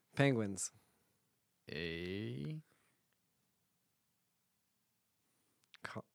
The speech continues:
Speaker 1: a colony, a huddle, a parade, or a waddle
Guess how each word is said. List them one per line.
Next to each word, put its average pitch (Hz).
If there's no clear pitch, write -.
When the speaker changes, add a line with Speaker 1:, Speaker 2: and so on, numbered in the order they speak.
Speaker 1:
a 104
colony, 151
a -
huddle, 127
a 110
parade, 120
or 110
a 101
waddle 101